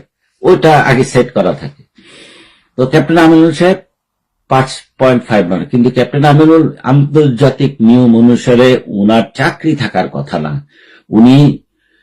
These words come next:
একটা ফ্লাইটে একটা ফার্স্ট অফিসারকে মা বাপ তুলে গালি দিছে এবং উনি বলছেন যে, "আমি দেখে নিব।" উনি নাকি খুব পাওয়ারফুল, মানে বশিরের লোক,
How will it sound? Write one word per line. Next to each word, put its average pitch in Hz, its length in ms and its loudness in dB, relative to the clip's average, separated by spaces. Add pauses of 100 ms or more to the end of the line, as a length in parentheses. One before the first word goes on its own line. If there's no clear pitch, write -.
(300)
একটা 107 260 -6
ফ্লাইটে 120 380 0
একটা 139 220 -2
ফার্স্ট 127 300 -6
অফিসারকে 131 480 -4
মা 101 300 2
বাপ 135 280 0
তুলে 135 200 2
গালি 110 240 2
দিছে 104 260 -2
এবং 110 220 0
উনি 117 320 2
বলছেন 107 760 0
যে, 95 120 0
"আমি 104 320 0
দেখে 117 480 0
নিব।" 92 200 0
উনি 101 440 -2
নাকি 110 220 -2
খুব 110 360 -6
পাওয়ারফুল, 101 560 0
মানে 90 220 -2
বশিরের 117 560 0
লোক, 82 320 -2